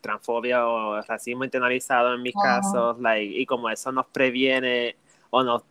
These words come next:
Speaker 1: para de buscar esa ayuda, de buscar esos apoyos,
Speaker 2: Ujú.
Speaker 1: atreverte a, no solamente imaginar no tener ese grupo, pero atreverte a llegarle allá.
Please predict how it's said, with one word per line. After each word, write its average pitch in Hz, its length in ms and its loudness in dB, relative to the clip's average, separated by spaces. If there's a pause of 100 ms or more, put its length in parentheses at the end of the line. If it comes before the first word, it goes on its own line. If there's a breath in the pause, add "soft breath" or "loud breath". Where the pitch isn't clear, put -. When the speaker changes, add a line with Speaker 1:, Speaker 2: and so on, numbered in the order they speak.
(200)
Speaker 1:
para 127 480 6
de 117 360 -4
buscar 123 400 -4
esa 156 280 -4
ayuda, 123 240 -4
de 117 100 -4
buscar 120 380 -4
esos 147 200 -4
apoyos, 117 480 2
Speaker 2:
Ujú. 127 100 4
Speaker 1:
atreverte 123 680 0
a, 110 380 2 (360)
no 127 80 -4
solamente 156 400 0
imaginar 143 440 -2
no 165 160 -4
tener 139 200 -4
ese 131 220 -6
grupo, 139 380 0
pero 123 160 4
atreverte 110 540 0
a 127 800 2 (100)
llegarle 120 640 2
allá. 87 500 -4